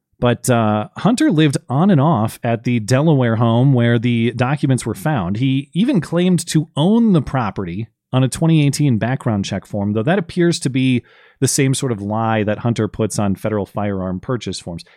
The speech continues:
He's not, in fact, the owner of the house, if I understand correctly, but he did say that he was. <laughs> Uh, Hunter also listed the home as, as his billing address for his personal credit card and Apple account in twenty eighteen and twenty nineteen, and, uh, that is confirmed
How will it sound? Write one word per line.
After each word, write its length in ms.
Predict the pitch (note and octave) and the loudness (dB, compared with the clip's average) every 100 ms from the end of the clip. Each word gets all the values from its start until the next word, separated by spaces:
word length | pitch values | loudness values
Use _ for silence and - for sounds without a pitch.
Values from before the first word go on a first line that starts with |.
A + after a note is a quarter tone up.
| - | -6
He's 120 | C3 | 0
not, 160 | D3+ | 0
in 60 | C#3 | 0
fact, 240 | C#3 C#3+ | -2 -2
the 140 | C3+ A#2 | -2 -2
owner 180 | C3+ C#3 | 0 -2
of 80 | |
the 60 | G#2+ | -4
house, 400 | A2+ B2 D#3+ - _ _ _ - | -6 -6 -6 -12 _ _ _ -10
if 160 | G#2+ G#2+ | -8 -4
I 240 | G#2 A2 | -4 -4
understand 500 | A2 A2 - A2+ A2+ | -4 -6 -4 -4 -4
correctly, 400 | G#2+ G#2+ G#2+ B2 | -4 -6 -4 -4
but 140 | G#2+ | -4
he 100 | F2+ | -6
did 320 | G2 G#2 F2+ - _ _ _ _ _ | -4 -2 -4 -8 _ _ _ _ _
say 260 | - - A2+ | -4 0 2
that 140 | E2+ | 0
he 80 | E2 | -4
was. 320 | D2 D2 - _ _ _ _ - | -8 -10 -14 _ _ _ _ -8
<laughs> 80 | A#3+ - _ _ _ _ _ _ _ | -8 -8 _ _ _ _ _ _ _
Uh, 300 | - - - - _ _ _ _ | -14 -12 -12 -16 _ _ _ _
Hunter 480 | - - G3 F#3+ D#3+ | -14 -2 0 2 0
also 300 | E3+ B3+ F3+ | 0 0 0
listed 320 | C3+ C3+ C#3+ | 2 0 0
the 80 | C3 | -2
home 220 | A#2+ C#3+ | 0 2
as, 140 | C3+ A#2 - | 2 0 -2
as 180 | B2+ B2 | -2 0
his 160 | B2 | -2
billing 420 | F#2 D#3 A#3 B3+ | 0 0 0 2
address 360 | D3 A2 A2 A2+ | 0 0 -4 -4
for 100 | C3+ | -4
his 100 | B2 | -4
personal 340 | - D#3+ D3 | -2 -4 -2
credit 280 | B2 C#3+ C#3 | -2 -2 -2
card 260 | - C3+ B2+ | -4 -4 -2
and 160 | A#2 A2+ | -4 -4
Apple 320 | C#3+ E3 C#3 | -2 0 -2
account 280 | A#2 B2 A2 | -2 -4 -2
in 120 | A2+ | -4
twenty 300 | - C3+ B2 | -2 -2 0
eighteen 220 | A2 B2 | 0 -2
and 100 | A#2 | -2
twenty 180 | A2+ A2+ | -2 -2
nineteen, 420 | B2 C#3 C#3+ C3+ | 0 -2 0 -2
and, 420 | B2+ C3 C3 B2 | -2 -2 0 0
uh, 180 | A#2+ A#2 A2+ | 0 -4 -4
that 220 | B2+ C#3 | -4 -4
is 160 | B2 | -4
confirmed 800 | - B2+ - - C3+ C3+ B2+ A#2 | -4 -4 -4 -2 2 4 4 2